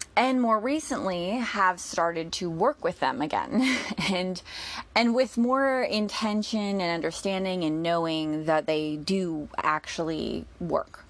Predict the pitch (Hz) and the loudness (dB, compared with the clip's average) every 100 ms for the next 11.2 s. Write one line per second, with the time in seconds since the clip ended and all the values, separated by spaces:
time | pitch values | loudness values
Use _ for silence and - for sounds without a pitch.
0 | 240 - - - 233 - - - - - | -2 -2 -6 0 -2 -2 -16 -14 -14 -14
1 | - - - - 254 233 233 220 226 226 | -16 -14 -8 0 2 4 4 2 2 2
2 | 294 302 320 320 320 262 240 202 196 - | 2 2 0 0 0 0 2 2 2 2
3 | 185 170 175 - - - - - - - | 4 4 2 -8 -20 -20 -20 -20 -20 -20
4 | - - - - - 208 233 233 226 226 | -20 -20 -20 -20 -6 2 6 6 4 2
5 | 220 220 220 214 - 202 196 175 180 170 | 2 2 0 -2 -4 -2 0 0 0 2
6 | 175 170 170 160 165 165 175 160 151 147 | 2 2 2 0 0 -2 -2 -4 -4 0
7 | 226 233 226 220 208 170 160 175 214 226 | 4 4 4 4 4 2 0 -4 -2 0
8 | 226 226 - - - - - 202 196 180 | -2 -6 -10 -20 -20 -20 -2 2 2 0
9 | 175 180 - - 175 - 180 - - 196 | -2 -2 0 0 0 -2 -8 -8 2 2
10 | 196 196 220 226 233 190 196 196 196 - | 2 -2 -2 0 0 0 2 2 0 -6
11 | - | -8